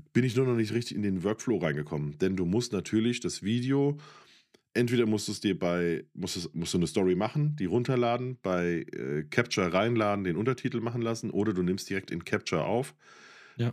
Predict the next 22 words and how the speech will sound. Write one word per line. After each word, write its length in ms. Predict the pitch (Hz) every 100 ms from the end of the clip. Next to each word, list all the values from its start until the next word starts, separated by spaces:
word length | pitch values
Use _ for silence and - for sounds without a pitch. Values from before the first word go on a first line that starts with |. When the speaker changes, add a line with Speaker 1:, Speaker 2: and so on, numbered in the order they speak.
| -
Speaker 1:
Ähm, 540 | 95 95 90 87 90 - _ _ - _ _ -
was 280 | - 87 85
einfach, 200 | 87 87 78
ja, 280 | 67 69 71 - - -
was 260 | 50 -
dazu 220 | 92 76
führt, 140 | - 90
dass 120 | 80
ich's 100 | 76
nicht 140 | 65 69
mache. 200 | 69 - -
Also 160 | 73
ich 240 | 73 - -
nehme 220 | 69 80
die 80 | 76
Stories 360 | - 82 82
in 380 | - 76 73 76 -
Insta 300 | 110 - 90
auf 180 | 90 87
und 100 | 78
drück 140 | 85
drauf 440 | - 78 80 -